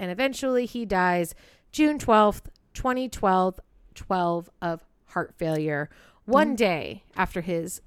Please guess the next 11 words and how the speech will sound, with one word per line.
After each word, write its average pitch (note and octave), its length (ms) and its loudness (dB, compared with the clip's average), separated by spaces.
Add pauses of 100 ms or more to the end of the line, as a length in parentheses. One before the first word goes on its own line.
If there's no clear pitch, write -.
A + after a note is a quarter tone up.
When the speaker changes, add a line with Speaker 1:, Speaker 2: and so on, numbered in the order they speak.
Speaker 1:
sixty-ninth F#3+ 840 -10 (100)
birthday. - 480 -10
Speaker 2:
Wow. F#3+ 580 -4 (720)
Speaker 1:
And E3+ 140 -6
there F3 100 0
you G#3 140 0
go. C4 260 2 (400)
That's F#3 180 -10
the G3 100 -8
real G3 160 0
life F#3+ 220 -2